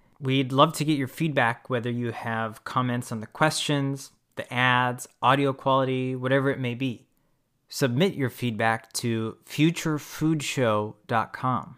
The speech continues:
Special thanks to all of our guests on the show, Julian Zvorskov for making the intro tune,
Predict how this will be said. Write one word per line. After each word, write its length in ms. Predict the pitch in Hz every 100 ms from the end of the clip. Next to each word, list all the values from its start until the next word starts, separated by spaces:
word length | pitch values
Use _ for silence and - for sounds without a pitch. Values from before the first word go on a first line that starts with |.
| _ _ _ -
Special 440 | - 160 170 170
thanks 340 | 156 135 156 -
to 420 | - 127 127 -
all 120 | 135
of 100 | 139
our 80 | 139
guests 420 | 117 135 156 -
on 160 | 135 120
the 60 | 110
show, 420 | - 104 98 127 _ _ _ _ -
Julian 300 | 151 151 147
Zvorskov 560 | 117 131 139 - 135
for 400 | 120 - 123 120
making 360 | 117 123 131 131
the 80 | 120
intro 340 | 143 - 147
tune, 540 | 131 - 143 143 147